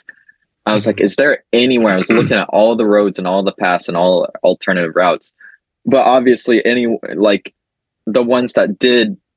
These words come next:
Speaker 1: turn back on were, like, very, very short roads. So it's like, what, I'm gonna skip a hundred cars? You know, like, it really did not do that much of, uh, to help. It
Speaker 2: Yeah.
Speaker 1: sucked.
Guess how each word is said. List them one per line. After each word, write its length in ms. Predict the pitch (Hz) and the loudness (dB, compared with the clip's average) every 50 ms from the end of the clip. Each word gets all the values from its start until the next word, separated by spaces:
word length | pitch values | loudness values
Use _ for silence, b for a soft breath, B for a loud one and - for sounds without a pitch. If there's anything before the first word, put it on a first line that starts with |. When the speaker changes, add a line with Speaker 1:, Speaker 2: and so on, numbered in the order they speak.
| _ _ - | _ _ -12
Speaker 1:
turn 300 | - - 135 127 123 120 | -6 -4 -4 -4 -2 -2
back 300 | 110 110 104 101 - - | 0 0 0 0 -2 -2
on 440 | - 98 120 131 131 110 95 92 95 | 0 0 2 2 0 0 0 -2 0
were, 160 | 95 95 95 | 0 0 0
like, 440 | 90 87 82 80 80 - - - _ _ - | 2 0 0 0 -2 -4 -8 -12 _ _ -10
very, 360 | 101 90 - 110 113 113 110 | -6 -2 0 2 2 2 2
very 340 | 104 95 110 107 104 98 90 85 | 2 2 2 2 4 2 2 0
short 360 | - - - 120 117 113 - | -2 0 0 2 2 2 0
roads. 420 | - 101 110 113 107 92 90 - - | 0 2 2 2 2 2 -2 -2 -4
So 40 | 95 | -4
it's 120 | - - | -2 -2
like, 160 | 104 - - | -4 -2 0
what, 120 | - 104 92 | 0 0 0
I'm 120 | 87 87 | 0 -2
gonna 160 | 90 87 85 | -4 -6 -6
skip 300 | - - - - 107 - - | -8 -8 -6 -4 -4 -2 0
a 80 | 90 | -2
hundred 480 | - - 104 95 104 98 110 101 92 - | -2 0 0 0 2 2 2 0 -2 -2
cars? 580 | - - 92 90 92 95 101 107 104 - - - _ _ _ _ _ _ - | -2 0 2 2 2 2 0 -2 -4 -6 -14 -18 _ _ _ _ _ _ -6
You 120 | - 95 | -4 -2
know, 240 | 92 95 98 98 104 | 0 0 2 2 4
like, 400 | 104 87 80 82 - - _ _ _ _ _ _ _ _ _ _ _ _ _ - | 4 4 2 2 0 -4 _ _ _ _ _ _ _ _ _ _ _ _ _ -2
it 140 | 101 98 | -2 0
really 320 | 76 101 110 110 104 92 87 | 2 2 2 2 2 2 0
did 180 | 80 98 87 | 0 -2 -2
not 340 | 90 90 90 87 82 76 - - 95 - | -2 -2 -2 -2 -2 -2 -4 -8 -6 -2
do 400 | - 95 90 87 82 82 87 - _ - | 0 2 2 2 0 -2 -4 -6 _ -4
that 220 | 95 85 78 - | -4 -2 -2 -4
much 540 | 87 85 80 78 76 - - - - - - - _ _ - - | -2 -2 -2 -2 -2 -4 -6 -8 -8 -10 -10 -14 _ _ -6 -4
of, 200 | 82 80 78 - | -2 -2 0 0
uh, 280 | 82 - 50 50 - - - _ _ _ _ _ _ _ _ _ _ _ _ _ _ _ _ _ - | 0 0 0 0 -2 -4 -8 _ _ _ _ _ _ _ _ _ _ _ _ _ _ _ _ _ -6
to 120 | - - 87 | -4 -4 -2
help. 340 | 90 95 95 85 - - - - _ _ _ _ - - | 0 0 0 0 0 -4 -8 -20 _ _ _ _ -6 -4
It 120 | 92 101 | -2 -2
Speaker 2:
Yeah. 60 | 104 101 | -2 0
Speaker 1:
sucked. 480 | 98 98 98 87 - - - - - | 0 0 0 0 -2 -6 -16 -20 -20